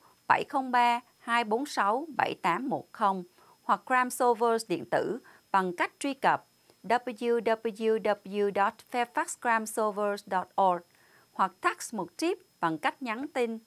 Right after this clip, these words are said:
tip một trăm tám mươi bảy cộng với tin nhắn của bạn cho hai bảy bốn sáu ba bảy hoặc gọi số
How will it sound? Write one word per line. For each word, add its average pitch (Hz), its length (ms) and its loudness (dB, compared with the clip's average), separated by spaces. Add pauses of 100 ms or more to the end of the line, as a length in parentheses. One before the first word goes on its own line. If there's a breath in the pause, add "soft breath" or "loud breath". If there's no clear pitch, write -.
(400 soft breath)
tip 349 200 -2 (200)
một 165 260 -4
trăm 214 220 -2
tám 208 180 0
mươi 262 140 -6
bảy 165 300 2 (440 loud breath)
cộng 185 220 0
với 220 180 2
tin 285 240 -4
nhắn 262 340 -4
của - 120 -2
bạn 165 320 0 (500 soft breath)
cho 208 400 4 (400 soft breath)
hai 269 380 0
bảy 185 460 0
bốn 214 320 4 (280)
sáu 226 480 2
ba 214 220 4
bảy 180 380 2 (440 soft breath)
hoặc 196 200 0
gọi 165 220 2
số 240 420 2